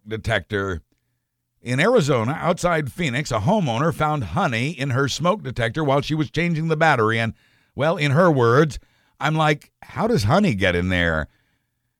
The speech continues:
And Kelsey Hughes had another question. "How many bees are up there?" So she peeked.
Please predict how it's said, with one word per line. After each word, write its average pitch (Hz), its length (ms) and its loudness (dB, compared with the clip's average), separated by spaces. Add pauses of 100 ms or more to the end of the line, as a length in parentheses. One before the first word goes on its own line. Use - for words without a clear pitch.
(220)
And 120 200 -2
Kelsey 175 340 2
Hughes 156 240 2
had 151 160 2
another 151 320 2
question. 92 640 -2
"How 156 480 2
many 123 640 -2
bees 110 580 -2
are 139 140 2
up 180 200 2
there?" 95 500 2 (560)
So 131 200 -2
she 123 200 -2
peeked. 139 560 -4